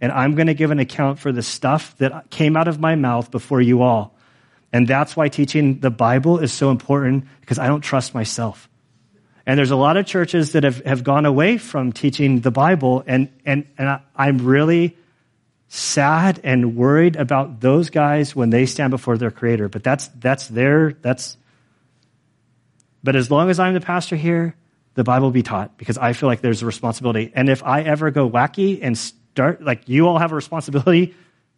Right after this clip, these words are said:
to do something about it. Which is the final point. Like, if you're a, a part of this church, you have a responsibility to the body.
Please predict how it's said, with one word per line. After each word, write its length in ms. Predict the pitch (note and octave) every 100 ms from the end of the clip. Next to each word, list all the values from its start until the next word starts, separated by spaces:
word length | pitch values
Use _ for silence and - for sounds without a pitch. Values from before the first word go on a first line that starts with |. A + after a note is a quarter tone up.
| _
to 80 | B2
do 140 | A#2+ F3
something 240 | A#3+ C#3
about 240 | A2+ G2
it. 140 | G2 - _ _ _ _ _ _ _ _ _ _ _ _ _ _ _ _ _ _ _ _ _ _ _ _ _
Which 160 | D3 C#3
is 80 | D3+
the 80 | C#3
final 260 | D#3+ E3
point. 540 | - D3 B2 A#2 - - - D#3
Like, 180 | C3 -
if 180 | A#2+
you're 260 | D3+ D3+ D3
a, 80 | A#2+ -
a 80 | C3
part 300 | - E3+ F#3+
of 120 | F#3
this 180 | F3+ -
church, 540 | - G3+ C#3 C#3 -
you 200 | C3+ D3
have 120 | E3
a 40 | D#3+
responsibility 880 | D3 B2 A#2 A#2 A#2+ A#2+ C3 C3+ - _ _
to 80 | C#3
the 80 | D3
body. 360 | C#4 B3+ -